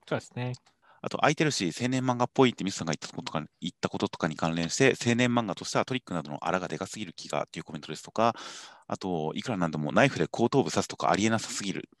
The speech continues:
Speaker 2: ちゃんと監修してほしいというコメント等ありまして、まあ、<laughs> 確かにネットでもナイフで後頭部っていうのは結構突っ込まれてたみたいですね。
Speaker 1: <laughs> まあ、確かにね、あの、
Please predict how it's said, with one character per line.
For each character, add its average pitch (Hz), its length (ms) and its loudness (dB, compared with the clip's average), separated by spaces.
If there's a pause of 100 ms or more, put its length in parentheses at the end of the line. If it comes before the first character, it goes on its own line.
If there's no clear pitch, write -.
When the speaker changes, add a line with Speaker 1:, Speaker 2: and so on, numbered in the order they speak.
(240)
Speaker 2:
ち - 80 0
ゃ 110 40 4
ん - 20 0
と - 140 -4
監 117 120 2
修 120 140 0
し - 60 2
て - 60 -2
ほ 98 80 -4
し 90 180 0
い 78 120 -10
と - 100 -8
い - 20 -2
う - 20 -12
コ - 100 -10
メ 73 80 -6
ン - 20 -16
ト - 80 -14
等 76 180 -2
あ 67 60 -2
り - 60 -6
ま 71 80 -8
し - 80 -4
て、 - 200 -8 (760)
ま 90 580 4 (140)
あ、 - 60 -4
<laughs> - 480 -4
確 - 200 -2
か 107 80 4
に 87 80 -2
ネ 87 80 2
ッ - 60 -2
ト 135 80 4
で 120 80 4
も 82 160 0 (280)
ナ 127 100 10
イ 139 40 8
フ 110 100 2
で 73 80 6
後 98 200 2
頭 101 160 4
部 - 120 -4
っ - 20 -4
て - 120 -10
い - 20 -2
う - 20 -2
の 71 60 -2
は - 60 -6
結 - 160 -6
構 78 100 -2
突 - 20 -2
っ - 20 -12 (140)
込 - 80 0
ま 95 60 8
れ - 40 -2
て - 60 -12
た - 60 -10
み - 80 -10
た - 80 -8
い - 20 -6
で - 60 -14
す - 120 -12
ね。 - 100 -12 (600)
Speaker 1:
<laughs> - 840 -20
ま 233 120 6
あ、 - 120 2 (200)
確 - 200 4
か 339 160 8
に - 80 -6
ね、 104 200 -2
あ 131 200 10
の、 117 440 4